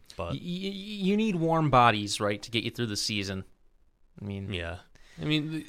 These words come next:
Speaker 2: he's an
Speaker 1: Cag-,
Speaker 2: N H L player.
Speaker 1: yeah.
Speaker 2: You know, he could play.
Speaker 1: Caggiula was a great college player, n-, not exactly anything special in, at the N H L level, but
Speaker 2: I mean, he's probably a better player than, than, like, Toby Reeder.
Speaker 1: Yeah, I'd, I'd
Speaker 2: Yeah.
Speaker 1: rather watch Caggiula over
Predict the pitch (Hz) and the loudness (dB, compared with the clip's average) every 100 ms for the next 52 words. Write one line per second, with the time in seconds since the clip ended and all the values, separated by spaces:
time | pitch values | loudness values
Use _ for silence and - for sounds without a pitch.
0 | - - 160 214 226 226 226 - 170 143 | -8 4 6 6 6 6 6 8 8 8
1 | 143 143 127 127 - 113 95 101 127 117 | 6 2 0 0 -2 2 2 2 2 2
2 | 139 139 139 139 117 113 113 107 101 98 | 4 4 2 0 0 0 2 4 4 0
3 | - 107 104 104 98 101 113 107 92 92 | 0 2 2 0 -2 -8 -6 0 2 2
4 | 95 98 98 98 98 98 98 98 95 - | -2 -4 -4 -4 -2 -2 -2 -4 -4 -2
5 | 95 92 - 92 92 95 - - - - | -2 -2 -2 -2 -2 -6 -10 -16 -18 -20
6 | _ _ - 104 - 117 - 101 98 95 | _ _ -12 -12 -8 -8 -2 -2 0 -2
7 | - 95 95 98 98 101 - - 90 90 | 0 2 4 2 2 -2 -4 -4 -2 -2
8 | - - - - - - 143 160 170 185 | -6 -14 -18 -20 -20 -6 0 4 4 2
9 | - 170 175 190 160 156 147 - 131 131 | 2 4 4 2 2 2 2 0 0 2
10 | 127 120 113 107 - 110 104 98 104 98 | 0 -2 -2 -6 -6 -6 -4 -6 -6 -6
11 | - 117 107 98 101 98 101 131 113 110 | -4 -2 0 0 0 0 2 6 8 6
12 | 117 98 107 117 113 101 98 92 - - | 8 6 8 4 4 2 2 -2 -2 -6
13 | - _ 110 95 90 95 92 90 87 87 | -6 _ -6 -2 0 2 2 2 0 0
14 | 87 92 | -2 -2